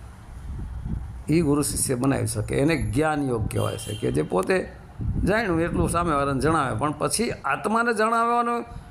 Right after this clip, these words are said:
જ્ઞાન આપી દે એટલે આત્મામાંથી પરમાત્મા સ્વરૂપે બની શકે છે. પછી પરમાત્મા સ્વરૂપ બની જાય ને, ન્યા ગુરુ શિષ્ય નથી રહેતું,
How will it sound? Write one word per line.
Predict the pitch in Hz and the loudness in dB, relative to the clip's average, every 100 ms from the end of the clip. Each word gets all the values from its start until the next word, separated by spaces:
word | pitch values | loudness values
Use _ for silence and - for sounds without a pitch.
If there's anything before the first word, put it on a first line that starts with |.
| - - - - | -14 -12 -10 -2
જ્ઞાન | 160 220 226 | 2 2 4
આપી | 226 226 | 2 2
દે | 240 214 | 4 4
એટલે | 190 196 220 - - - | 4 4 4 2 -2 0
આત્મામાંથી | 156 165 247 247 233 | 0 2 2 2 0
પરમાત્મા | - 226 233 240 240 220 | 0 0 2 0 2 2
સ્વરૂપે | 214 226 | 4 4
બની | 226 247 285 | 2 2 2
શકે | 220 202 147 | 0 2 2
છે. | 123 | 2
પછી | 127 151 190 | 2 2 0
પરમાત્મા | - 139 147 208 220 247 | 0 2 2 2 2 4
સ્વરૂપ | 233 247 | 4 4
બની | 240 254 | 2 2
જાય | 262 | 2
ને, | 269 247 | 2 0
ન્યા | 190 240 | 0 2
ગુરુ | 240 240 214 | 2 2 2
શિષ્ય | 220 196 | 2 2
નથી | 233 214 | 2 4
રહેતું, | 214 147 | 4 2